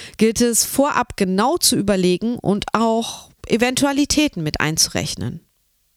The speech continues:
Machen wir es mal konkret am Beispiel für einen Grafikdesign-Job.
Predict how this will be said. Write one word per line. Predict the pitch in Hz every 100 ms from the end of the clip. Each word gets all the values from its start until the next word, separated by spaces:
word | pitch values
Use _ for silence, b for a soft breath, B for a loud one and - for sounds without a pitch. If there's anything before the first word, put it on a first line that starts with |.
| - B B B B
Machen | 220 247 311
wir | 277 254
es | -
mal | 220 214
konkret | 220 208 190 208 214 226 -
am | 180 175
Beispiel | 170 175 185 - 196
für | - -
einen | 160 196 254
Grafikdesign-Job. | - 151 - - 156 165 147 - - - - -